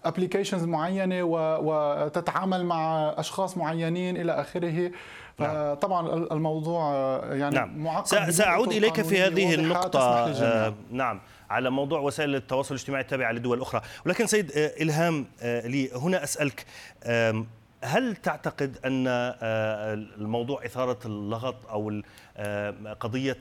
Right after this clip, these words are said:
Speaker 2: آه، الأمن المتعلق بتيك توك لدى الموظفين، آه، آه، الحكوميين في المؤسسات الغربية، آه، هو وجه من أوجه الحرب ال-،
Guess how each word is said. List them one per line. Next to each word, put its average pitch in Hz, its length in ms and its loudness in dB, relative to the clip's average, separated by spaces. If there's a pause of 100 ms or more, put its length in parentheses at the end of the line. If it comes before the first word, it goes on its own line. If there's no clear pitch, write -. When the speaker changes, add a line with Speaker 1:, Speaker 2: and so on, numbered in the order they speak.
Speaker 2:
آه، 107 480 -2 (280)
الأمن 113 540 0 (360)
المتعلق 110 580 -4
بتيك 110 380 -6
توك 117 260 -6
لدى 117 160 0
الموظفين، 113 760 -2 (160)
آه، 98 680 -8
آه، 95 40 -14 (120)
الحكوميين 113 580 -6
في 104 440 -8
المؤسسات 107 680 -8
الغربية، 107 460 -2 (840)
آه، 110 320 0
هو 180 380 2
وجه 170 280 -2
من 139 320 -2
أوجه 156 460 -2 (240)
الحرب 151 540 -6 (260)
ال-، 104 200 -8